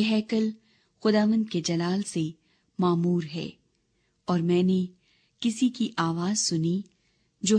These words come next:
ہیکل میں سے میرے ساتھ باتیں کرتا تھا، اور ایک شخص میرے پاس کھڑا تھا،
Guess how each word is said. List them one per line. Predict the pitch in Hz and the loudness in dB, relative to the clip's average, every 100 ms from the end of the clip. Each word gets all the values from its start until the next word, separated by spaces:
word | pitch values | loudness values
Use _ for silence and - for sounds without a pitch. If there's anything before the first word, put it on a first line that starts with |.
| 208 | 2
ہیکل | 214 220 262 | -4 0 2
میں | 196 170 | 2 0
سے | - 190 196 _ _ _ _ 214 | 0 -2 -2 _ _ _ _ 2
میرے | 208 220 | 4 4
ساتھ | 214 208 202 214 - - | 0 -2 -4 -6 -14 -6
باتیں | 170 165 165 190 | -4 -4 -2 -2
کرتا | 170 160 - 165 | -2 -6 -4 -8
تھا، | 165 165 170 _ _ _ _ _ _ - | -6 -8 -8 _ _ _ _ _ _ -2
اور | 196 180 | 2 2
ایک | 180 180 | 0 -2
شخص | - 196 190 - - _ _ _ _ - | -2 -2 -2 -8 -12 _ _ _ _ 2
میرے | 214 214 214 | 4 6 2
پاس | 196 190 208 - | 0 0 -2 -6
کھڑا | 190 160 156 | -4 -2 -2
تھا، | - 165 | -6 -8